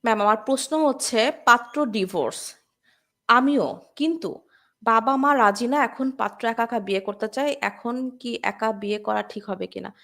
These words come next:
আ, আপু, এটা তো kind of, আ, প্রেম করে বিয়ে করার মতো, তাই না? Just আপনি প্রেম ক-, মানে আপনাদের অ্যাফেয়ার আছে, মানে, আ, আপনার বাবা মা রাজি না, এটা বোঝ-, বোঝাচ্ছেন, আপনারা দুজনেই ডিভোর্স।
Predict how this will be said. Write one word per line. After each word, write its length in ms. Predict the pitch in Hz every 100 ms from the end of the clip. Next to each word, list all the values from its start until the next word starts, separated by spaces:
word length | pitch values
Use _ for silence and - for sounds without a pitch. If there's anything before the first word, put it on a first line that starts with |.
| - - - - _ -
আ, 100 | 190 190 196 196 -
আপু, 360 | 214 - 254 -
এটা 180 | 226
তো 100 | 233
kind 300 | 277 226 220
of, 260 | 262 294 247
আ, 140 | - 190 180 180 180
প্রেম 340 | - 269 262
করে 240 | 262 254 226
বিয়ে 200 | 196 196
করার 260 | 185 175
মতো, 220 | 175 165
তাই 160 | 180 202
না? 100 | 370 269
Just 300 | - 220 -
আপনি 180 | 240 277
প্রেম 240 | 277 220
ক-, 100 | 220
মানে 220 | - 202 202
আপনাদের 380 | 214 247 269
অ্যাফেয়ার 380 | 226 226 247 202
আছে, 240 | 151 - - -
মানে, 160 | 185 175
আ, 220 | 175 170
আপনার 440 | - 185 190 190 185
বাবা 280 | 190 196
মা 160 | 202 226
রাজি 260 | 208 190 208
না, 80 |
এটা 140 | 226 180
বোঝ-, 240 | 175 170 185
বোঝাচ্ছেন, 420 | 185 180 - 175
আপনারা 240 | 175 202
দুজনেই 340 | 208 214 214 190
ডিভোর্স। 380 | 180 170 -